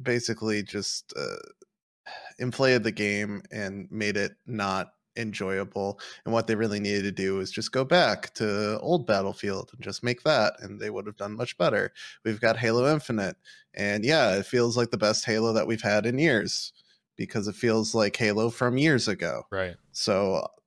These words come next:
Speaker 1: all they had to do was just go back and do it. They still made some decisions like your character doesn't ha-,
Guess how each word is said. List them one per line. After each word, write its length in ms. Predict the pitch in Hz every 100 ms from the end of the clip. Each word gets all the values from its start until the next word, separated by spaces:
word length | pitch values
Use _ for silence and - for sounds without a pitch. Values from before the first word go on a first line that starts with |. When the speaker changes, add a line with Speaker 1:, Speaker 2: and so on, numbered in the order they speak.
| _
Speaker 1:
all 180 | 98 101
they 120 | 117
had 120 | 120
to 80 | 123
do 140 | 160
was 160 | 147 120
just 140 | 131
go 160 | - 117
back 240 | 123 123
and 100 | 139
do 180 | 131 165
it. 200 | 104 90
They 160 | 113 110
still 300 | 107 131 123
made 480 | 120 117 113 113 113 - -
some 840 | - 123 110 110 110 110 110 - _ _ _ _
decisions 840 | 131 - 143 123 127 113 113 110 -
like 460 | 101 98 98 - - - _ _
your 220 | 107 107
character 760 | 95 - 110 110 110 107 104 104
doesn't 480 | 98 104 107 95 -
ha-, 240 | - 107